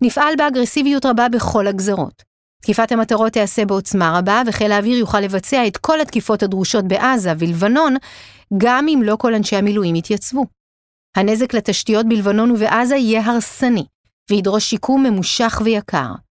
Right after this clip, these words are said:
גם הפגיעות בנפש לא יפסחו עליהם, ועלולות להגיע למאות הרוגים ויותר.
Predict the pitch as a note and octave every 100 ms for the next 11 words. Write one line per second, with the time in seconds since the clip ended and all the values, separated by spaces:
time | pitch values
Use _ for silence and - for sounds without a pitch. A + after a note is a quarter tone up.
0 | _ _ _ _ F3+ F#3+ G3+ F#3+ G3+ G#3
1 | G3+ G3+ C4 - D#3 - F#3+ F3+ F3 -
2 | F3+ C#4 B3+ F3 D#3+ G#3+ - - - G#3
3 | G#3+ A#3+ B3+ B3 A3 C4 C#4 A3+ A3+ D4+
4 | D#4+ C#4 G#3+ G3 F#3 F3+ F#3 - F3 F3
5 | F3 D#3